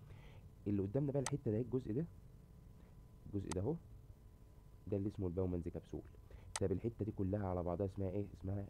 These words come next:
الكورباسكل اللي احنا ايه؟ اللي احنا كنا شرحناه. حلو، يبقى اول حاجه فيها اللي هي الايه؟ اللي هي دي، تعال ندرسها اهي، اهي. الحته ديت اسمها ايه؟ اسمها الباومانز كبسول.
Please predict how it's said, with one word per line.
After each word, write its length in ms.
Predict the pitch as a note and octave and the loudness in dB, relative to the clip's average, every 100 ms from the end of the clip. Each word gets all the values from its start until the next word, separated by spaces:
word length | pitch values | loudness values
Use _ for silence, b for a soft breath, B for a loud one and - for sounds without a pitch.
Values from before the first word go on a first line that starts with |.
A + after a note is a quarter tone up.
| - | -2
الكورباسكل 640 | F2 - F2 F2+ - - - | -2 0 -2 -2 -6 -10 -10
اللي 100 | E2 E2 | -2 0
احنا 120 | E2 | 0
ايه؟ 160 | D#2 E2 | -2 -2
اللي 120 | F2 | -4
احنا 100 | E2 | -4
كنا 180 | E2 D#2 - | -4 -6 -6
شرحناه. 280 | - - - - B B B | -8 -8 -12 -16 B B B
حلو، 180 | G#2+ F#2 - | -2 -2 -2
يبقى 120 | E2+ | 0
اول 160 | F2+ F2+ | 2 2
حاجه 140 | F#2 | 2
فيها 140 | F2+ F#2+ | 2 4
اللي 120 | F2+ | 4
هي 40 | |
الايه؟ 240 | F2 G2 F#2+ | 4 2 0
اللي 160 | E2 | 0
هي 200 | E2+ F2+ | 2 2
دي، 120 | E2 D#2 - | 0 -2 -6
تعال 160 | E2+ E2+ | -4 0
ندرسها 320 | E2+ E2+ - - - B B - - | 0 -2 -6 -16 -18 B B -8 -4
اهي، 120 | G2 E2 - - - - - - - - - - - - - - - - - - - - - | -2 -4 -8 -18 -18 -12 -12 -12 -18 -18 -18 -18 -18 -18 -18 -18 -14 -12 -12 -16 -18 -8 -4
اهي. 260 | - F#2+ - - - - - - - - - - - B B | -4 -6 -10 -14 -18 -18 -18 -18 -18 -20 -20 -18 -18 B B
الحته 240 | - C#3+ A#2+ | -4 0 4
ديت 160 | C#3 - - | 4 2 -4
اسمها 220 | G2+ G2+ | 0 2
ايه؟ 160 | F2+ G2 - - | 2 0 -4 -4
اسمها 220 | G2 G2+ | 0 0
الباومانز 400 | E2 F2 F2+ F2 | 0 2 2 0
كبسول. 280 | F#2+ - | -4 -6